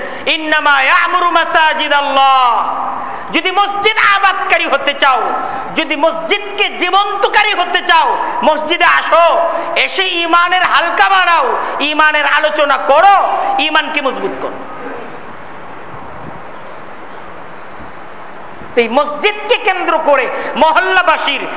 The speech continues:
এটা একটা জিম্মাদারি, মসজিদে এসে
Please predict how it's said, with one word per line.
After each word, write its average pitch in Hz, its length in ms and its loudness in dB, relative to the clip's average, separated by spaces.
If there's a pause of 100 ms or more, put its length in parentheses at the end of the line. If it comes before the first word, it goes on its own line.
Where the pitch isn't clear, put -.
(120)
এটা 277 160 0
একটা 330 220 -2
জিম্মাদারি, 339 840 2 (1040)
মসজিদে 285 540 0
এসে 269 480 2